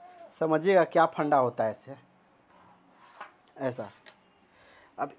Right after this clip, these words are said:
ये वाला निशान जो आया यहाँ पे, इसको यहाँ से यहाँ हम मिलाएंगे, ऐसा, ऐसा, ओके। और इसको भी हम यहाँ से यहाँ थोड़ा सा मिलाएंगे, ज़्यादा नहीं करेंगे।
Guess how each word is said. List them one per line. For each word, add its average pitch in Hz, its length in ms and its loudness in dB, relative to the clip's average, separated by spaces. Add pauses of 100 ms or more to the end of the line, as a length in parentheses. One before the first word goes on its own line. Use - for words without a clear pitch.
ये 220 100 6
वाला 220 180 6
निशान 214 340 2
जो 190 80 6
आया 175 180 8
यहाँ 156 220 2
पे, 247 240 6 (140)
इसको - 520 -10
यहाँ 175 240 2
से 220 160 -4
यहाँ 170 180 0
हम 175 80 -2
मिलाएंगे, 123 400 -2
ऐसा, 117 320 -16 (2000)
ऐसा, 113 280 -10 (720)
ओके। 196 220 2 (540)
और 160 180 0
इसको 220 360 2
भी 208 120 0
हम 247 160 4
यहाँ 165 240 2
से 180 140 -4
यहाँ 170 240 -2 (140)
थोड़ा 170 260 4
सा 151 100 -4
मिलाएंगे, 120 460 -8
ज़्यादा 131 400 -4
नहीं 120 160 -10
करेंगे। 117 400 -14